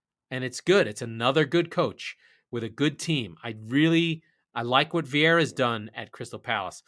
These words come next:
When we get down to some of the, to the next game, talking about,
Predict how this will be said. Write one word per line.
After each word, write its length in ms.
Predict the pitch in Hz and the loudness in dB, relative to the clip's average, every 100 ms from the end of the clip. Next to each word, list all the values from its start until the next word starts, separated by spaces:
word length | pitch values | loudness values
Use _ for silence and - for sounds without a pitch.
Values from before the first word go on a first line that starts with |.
| - _ | -20 _
When 120 | 127 | -8
we 80 | 123 | -6
get 260 | 113 156 156 | -2 -2 0
down 260 | 147 143 131 | -2 -2 -6
to 80 | |
some 200 | 120 135 | -8 -6
of 60 | 131 | -4
the, 140 | 127 - | -6 -8
to 120 | - | -10
the 100 | 117 | -8
next 340 | 117 127 - - | -6 -6 -8 -8
game, 400 | 131 135 135 117 _ _ _ - | -4 -2 -2 -6 _ _ _ -6
talking 280 | 123 135 | -4 -4
about, 280 | 120 120 117 | -2 0 0